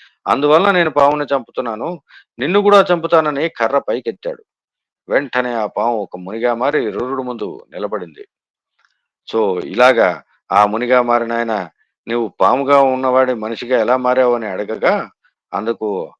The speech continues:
ఆ పాముగా మారిన మనిషి చెప్తుంటారు, "నేను సహస్రపాదుడిని అనే ముని-, మునీశ్వరుణ్ణి. నా సహచరుడు ఖగముడు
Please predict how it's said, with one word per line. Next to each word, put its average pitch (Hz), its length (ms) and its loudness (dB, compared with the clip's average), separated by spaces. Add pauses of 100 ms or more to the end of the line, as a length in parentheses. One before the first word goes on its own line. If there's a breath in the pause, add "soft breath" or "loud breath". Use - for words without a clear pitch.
(280)
ఆ 90 140 2
పాముగా 98 960 -2
మారిన 104 360 -6
మనిషి 92 540 -12
చెప్తుంటారు, 95 400 -6
"నేను 113 220 -8
సహస్రపాదుడిని 123 800 0
అనే 117 140 -6
ముని-, 117 380 -4
మునీశ్వరుణ్ణి. 120 760 -8 (380 loud breath)
నా 110 220 4
సహచరుడు 143 840 0 (160)
ఖగముడు 117 600 -2